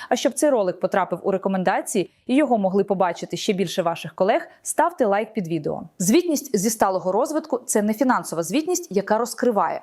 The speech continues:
екологічний вплив підприємства, соціальну відповідальність, стандарти корпоративного управління, як І С Джі фактори впливають на ефективність і ризики бізнесу.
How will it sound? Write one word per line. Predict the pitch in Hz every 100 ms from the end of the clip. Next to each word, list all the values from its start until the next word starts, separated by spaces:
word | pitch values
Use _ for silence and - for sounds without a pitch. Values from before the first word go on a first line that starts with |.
| -
екологічний | - 302 247 247 240 220
вплив | 214 208
підприємства, | 202 196 190 180 254 302 - 196 - _
соціальну | - 269 262 202 196
відповідальність, | 180 185 180 175 214 269 233 - _
стандарти | - 285 269 320 320
корпоративного | 294 277 262 254 254 240 226 -
управління, | 233 247 220 214 185 175 - - -
як | 202 - 254
І | -
С | 214 214 175
Джі | 170 202
фактори | 220 262 - 220
впливають | 214 214 208 269 302
на | 233
ефективність | 208 202 - 254 294 277 -
і | 220
ризики | 208 208 220
бізнесу. | 220 226 185 170 -